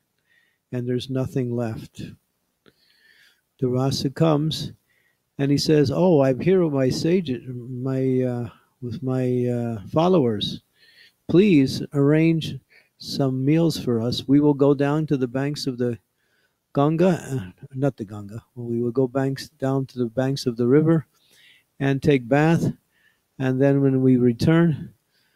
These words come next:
please have some foodstuffs for us.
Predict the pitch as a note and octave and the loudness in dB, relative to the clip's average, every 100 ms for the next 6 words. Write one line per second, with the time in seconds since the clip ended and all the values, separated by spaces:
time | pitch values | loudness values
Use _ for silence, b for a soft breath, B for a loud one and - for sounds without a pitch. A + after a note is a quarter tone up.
0 | _ - C#3 C3+ A#2 C#3 C3 B2 - B2 | _ -4 2 2 2 0 0 -2 -4 -4
1 | A#2+ A#2+ - - _ _ _ _ _ _ | -4 -8 -14 -20 _ _ _ _ _ _
2 | _ - G3 - - A#2+ A2 C3 A#2+ G#2 | _ -4 -2 -2 -4 -4 -4 -8 -8 -8
3 | G2+ - | -10 -14